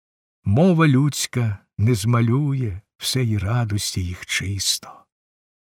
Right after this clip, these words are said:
Розповів він Шермадіну, що зазнав, як звідси рушив,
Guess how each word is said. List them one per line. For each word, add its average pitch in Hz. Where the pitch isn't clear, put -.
Розповів 208
він 190
Шермадіну, 151
що 160
зазнав, 139
як 113
звідси 113
рушив, 131